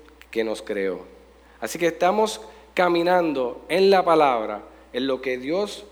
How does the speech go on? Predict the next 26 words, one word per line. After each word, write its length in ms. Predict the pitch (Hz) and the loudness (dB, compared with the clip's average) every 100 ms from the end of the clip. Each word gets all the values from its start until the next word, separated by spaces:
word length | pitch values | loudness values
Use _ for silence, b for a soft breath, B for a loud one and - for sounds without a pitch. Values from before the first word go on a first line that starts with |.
| - | -10
en, 300 | 123 127 131 | -4 -4 -4
en 120 | - 123 | -4 -4
lo 100 | 123 | -2
que 100 | 135 | -2
Dios 220 | 165 208 | 0 2
ha, 180 | 208 196 | 2 2
en 120 | 143 | -2
lo, 140 | 139 143 | -2 -2
en 140 | 131 | -2
nuestra 320 | 147 202 208 | -2 -4 -6
condición, 800 | 208 208 196 196 143 127 165 - - _ _ - | -4 -4 -4 -4 -4 -6 -10 -16 -20 _ _ -16
en 100 | 95 | -10
lo 100 | 107 | -8
que 120 | 117 | -8
somos 260 | 147 185 220 | -4 -2 0
en 60 | |
nuestra 240 | 220 214 202 | -2 0 0
naturaleza, 680 | 196 202 175 139 139 131 B B B | 2 4 6 4 0 -4 B B B
en 220 | - 185 | 0 2
lo 140 | 180 180 | 2 0
que 120 | 175 | -2
Dios 280 | 170 196 233 | -2 0 2
ha 160 | 220 | 4
hecho 340 | 214 233 226 190 | 4 2 0 -4
en 140 | 180 | -2
nosotros 920 | 165 160 180 170 139 120 135 - - | -2 -2 0 0 0 -4 -6 -8 -18